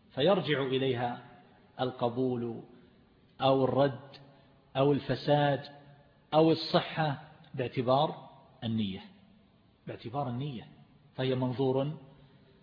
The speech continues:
منظور إليها. وبهذا يكون الحديث على ظاهره، ويبين ذلك آخر الحديث: "فمن كانت هجرته إلى الله ورسوله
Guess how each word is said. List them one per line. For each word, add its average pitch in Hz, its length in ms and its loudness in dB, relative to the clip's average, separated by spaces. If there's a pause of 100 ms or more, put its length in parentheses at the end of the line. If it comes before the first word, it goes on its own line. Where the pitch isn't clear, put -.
(180)
منظور 120 640 -2
إليها. 107 500 -6
وبهذا 131 380 0
يكون 131 280 0
الحديث 135 480 -2 (640)
على 135 200 -4
ظاهره، 170 840 0
ويبين 185 520 4
ذلك 151 340 0
آخر 143 280 -2
الحديث: 139 420 -4
"فمن 127 260 -4
كانت 127 400 -2
هجرته 123 560 -4
إلى 123 140 -6
الله 120 320 -4
ورسوله 143 460 -8